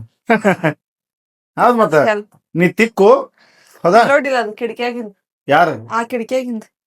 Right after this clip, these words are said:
Speaker 1: ಹೊಲಸ್ ಹಾಕ್ಸ್ಕೊಂಡ್ ನಿಂತ ನೋಡ್, ತೋರ್ಸಿಲ್ಲಿ.
Speaker 2: ನೋಡಿಲ್ಲ.
Speaker 1: ಬಾ, ಬಾ,
Speaker 2: ಡಸ್ಟ್
Speaker 1: ಬಾ.
Speaker 2: ಕುಂತಿತ್ತದ ಒಂದ್ ತಾಸ್ ಮ್ಯಾಗ ಅದ ಆಗೈತಿ ಇವತ್ತೆ. ಒಂಬತ್ತಕ್ಕ ಚಾಲು ಮಾಡೀನಿ ನೀವು ಹೋದಾಗನ.
Speaker 1: ಹಾ.
Speaker 2: ಇದೆಲ್ಲ ಇಡ್ಲಿ.
Speaker 1: ಹರ್ಕತ್.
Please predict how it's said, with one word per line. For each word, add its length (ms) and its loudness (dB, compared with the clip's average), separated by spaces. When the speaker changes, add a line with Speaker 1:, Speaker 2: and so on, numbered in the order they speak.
Speaker 1:
ಹೊಲಸ್ 200 0
ಹಾಕ್ಸ್ಕೊಂಡ್ 320 0
ನಿಂತ 120 -2
ನೋಡ್, 220 0
ತೋರ್ಸಿಲ್ಲಿ. 340 -2
Speaker 2:
ನೋಡಿಲ್ಲ. 240 -14
Speaker 1:
ಬಾ, 160 -4
ಬಾ, 120 -10
Speaker 2:
ಡಸ್ಟ್ 220 -2
Speaker 1:
ಬಾ. 60 -12
Speaker 2:
ಕುಂತಿತ್ತದ 480 -6
ಒಂದ್ 240 -10
ತಾಸ್ 300 -2
ಮ್ಯಾಗ 280 -4
ಅದ 120 -2
ಆಗೈತಿ 360 -2
ಇವತ್ತೆ. 280 -8
ಒಂಬತ್ತಕ್ಕ 540 -2
ಚಾಲು 200 -4
ಮಾಡೀನಿ 280 -6
ನೀವು 160 -4
ಹೋದಾಗನ. 420 -2
Speaker 1:
ಹಾ. 220 -14
Speaker 2:
ಇದೆಲ್ಲ 220 -14
ಇಡ್ಲಿ. 240 -14
Speaker 1:
ಹರ್ಕತ್. 380 -2